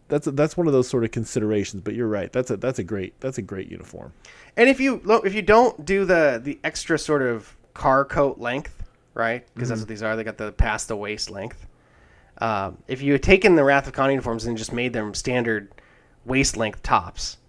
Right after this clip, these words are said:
Speaker 2: tucked into trousers,
Speaker 1: Mm-hmm.
Speaker 2: with a cool space belt, I, I think you have a much better look here than what you ended up with, with these, these
Speaker 1: Yeah.
Speaker 2: unfinished, very unfinished looking uniforms.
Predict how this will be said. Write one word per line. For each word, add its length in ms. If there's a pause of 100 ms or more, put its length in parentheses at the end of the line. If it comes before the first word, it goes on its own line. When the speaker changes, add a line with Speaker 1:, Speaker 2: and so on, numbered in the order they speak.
(340)
Speaker 2:
tucked 260
into 520 (140)
trousers, 680 (520)
Speaker 1:
Mm-hmm. 140
Speaker 2:
with 140
a 20
cool 320
space 320
belt, 340 (960)
I, 160
I 120
think 200
you 80
have 120
a 40
much 380
better 260
look 280
here 420
than 120
what 160
you 140
ended 220
up 160
with, 340
with 140
these, 300 (580)
these 180
Speaker 1:
Yeah. 120
Speaker 2:
unfinished, 580
very 260
unfinished 580
looking 240
uniforms. 520